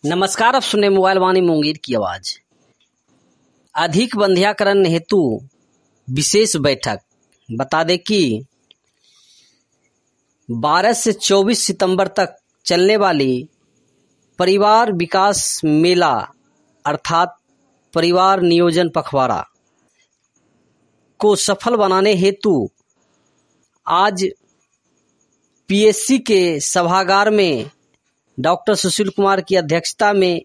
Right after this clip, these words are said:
एक आवश्यक बैठक बुलाई गई, जिसमें विशेष रूप से यह बताया गया कि किस तरह से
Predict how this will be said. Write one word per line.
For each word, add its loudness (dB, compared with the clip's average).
एक -2
आवश्यक 0
बैठक -2
बुलाई -2
गई, -4
जिसमें -2
विशेष 0
रूप 2
से 0
यह 0
बताया -2
गया 2
कि 0
किस -2
तरह 2
से 2